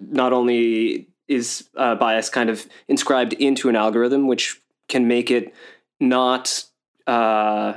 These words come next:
I mean, w-, well, yeah, I mean, an algorithm is never neutral, but now today, since algorithms are no longer static, but dynamic and adaptive, uh, which means that they, uh, you know, they're, they're in a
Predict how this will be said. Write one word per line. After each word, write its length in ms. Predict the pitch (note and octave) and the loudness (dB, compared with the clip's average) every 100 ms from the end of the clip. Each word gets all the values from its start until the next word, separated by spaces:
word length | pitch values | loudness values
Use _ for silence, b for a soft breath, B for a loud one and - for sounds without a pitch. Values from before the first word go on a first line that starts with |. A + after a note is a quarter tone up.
| - | -2
I 80 | D3 | -2
mean, 120 | C3 | 0
w-, 280 | D#3+ D3 - | 0 0 -2
well, 220 | D#3+ D#3 | 0 2
yeah, 280 | C3 G2 B2 | 2 0 0
I 60 | C3 | 0
mean, 360 | C3 A#2+ - - | 0 0 -6 -4
an 160 | D3 | 0
algorithm 360 | C#3+ D3 D3+ C3+ | 2 2 2 2
is 140 | A2 | 2
never 300 | A#2 A#2+ A#2+ | 0 2 2
neutral, 560 | A2 A2 C#3 - F3 F#3+ | 2 0 0 0 0 0
but 280 | F#3 A#2+ - | 0 -2 -2
now 520 | D#3+ B2+ C3+ C#3+ D3+ C#3+ | 0 2 2 2 2 0
today, 560 | C#3+ B2+ C#3+ F3 F3+ | 0 2 2 2 0
since 380 | - - C3+ - | -2 0 0 0
algorithms 680 | C3+ C3 C3 B2+ B2+ A#2 - - | 0 2 2 2 2 0 -4 -4
are 420 | - B2 A#2 A2+ | 0 2 2 2
no 160 | B2 B2 | 2 2
longer 340 | A#2+ A#2+ A2+ | 2 2 0
static, 580 | - - A2+ D3+ E3+ - | 0 0 0 0 -2 -2
but 240 | A#2 G2+ | -2 -2
dynamic 560 | - A2+ A2+ A2+ A#2 A2+ | 0 0 2 2 0 0
and 100 | A2 | -2
adaptive, 760 | G#2 G#2 B2+ - F#3+ G3+ G3+ - B B B B B _ | 0 0 0 2 0 0 -4 -12 B B B B B _
uh, 160 | A#2+ A#2 | 0 0
which 180 | A#2+ | 2
means 220 | C3+ B2 A#2+ | 2 2 2
that 180 | A#2 | 0
they, 420 | C3 B2 A#2 A#2 A2+ | 2 2 2 2 2
uh, 460 | A2+ A2 A2 G#2+ - - C3 _ _ - | 2 2 0 -2 -6 -14 -18 _ _ -4
you 160 | C3+ | 0
know, 100 | A2+ | 2
they're, 380 | A2 A#2 A2+ A2+ | 2 2 2 2
they're 140 | B2 A#2+ | 2 2
in 100 | |
a 60 | A#2+ | 0